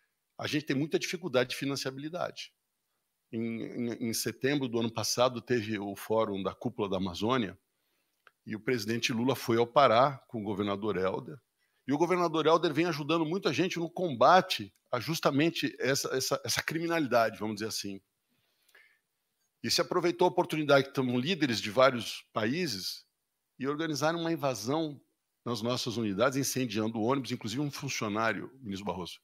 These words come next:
foi incendiado, jogaram álcool e puseram fogo nele, um funcionário da empresa uniformizado. E os jornais dão que empresa agride,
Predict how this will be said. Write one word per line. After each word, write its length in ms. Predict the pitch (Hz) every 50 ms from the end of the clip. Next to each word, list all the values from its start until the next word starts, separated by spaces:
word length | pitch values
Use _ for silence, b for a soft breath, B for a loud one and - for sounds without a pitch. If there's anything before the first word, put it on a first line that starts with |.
| _ _ _
foi 180 | - - 120
incendiado, 640 | 120 - - - 123 113 95 98 107 110 107 95 - _ _ _
jogaram 360 | - 107 98 107 110 113 107
álcool 200 | 113 120 - -
e 20 |
puseram 260 | - 104 95 113 107 90
fogo 380 | - - - 110 110 104 92
nele, 180 | 87 90 92 -
um 80 | -
funcionário 400 | - - - - 98 101 104 98
da 80 | 90 90
empresa 440 | 87 - - 92 98 95 - - -
uniformizado. 680 | 98 90 - - - 90 90 80 - - - - - - _ B B B B B B B B B B B B B B B B B B B _ _ _ B B B B _
E 400 | - 123 127 135 135 135 131 - - _ _ _ _ _
os 100 | - 131
jornais 760 | 120 156 170 151 135 131 139 147 165 175 156 - - - - -
dão 340 | 104 120 135 143 160 180 175
que 480 | - - - 156 156 147 135 110 - - _ _ _ _ _ _ _ _ _ _ _ _
empresa 840 | 127 127 110 - - 131 139 151 156 160 147 127 117 113 98 - - - _ _ _ _ _ -
agride, 800 | 120 120 110 90 95 107 127 156 165 160 147 107 87 95 101 -